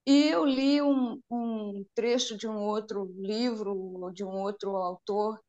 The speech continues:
Eu falei assim, "Meu Deus, mas, é, é, que, que confusão que ele fez aqui, peraí, deixa eu ler isso de novo." Aí comecei a ler de novo o que o autor tinha escrito, eu não me lembro.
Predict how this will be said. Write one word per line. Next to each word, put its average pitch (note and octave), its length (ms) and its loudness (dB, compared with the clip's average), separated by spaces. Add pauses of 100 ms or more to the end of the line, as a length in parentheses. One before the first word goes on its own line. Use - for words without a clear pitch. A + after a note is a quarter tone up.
(360)
Eu A3+ 60 -6
falei B3 220 -2
assim, B3 220 -2
"Meu A#3 220 -4
Deus, A3+ 300 -2
mas, F#3+ 220 -10
é, - 160 -10 (220)
é, E3 160 -8 (320)
que, - 180 -12 (180)
que C#4 100 -6
confusão C4+ 640 -2
que C4+ 80 -2
ele G#3 140 0
fez A3 300 0
aqui, A#3 320 -6
peraí, G#3+ 400 -2
deixa G#3+ 240 0
eu C4 40 -2
ler A#3+ 100 2
isso A#3+ 200 -4
de A#3+ 120 2
novo." G3 340 2
Aí G#3 140 0
comecei B3+ 460 0
a A#3 40 0
ler A3+ 180 4
de G#3 140 0
novo A3 300 2
o - 60 -6
que - 80 0
o G#3 120 4
autor G3 360 2
tinha G#3 220 -4
escrito, A3+ 440 -4
eu G#3 40 -4
não G3+ 120 -6
me G#3 120 -2
lembro. G#3 340 -4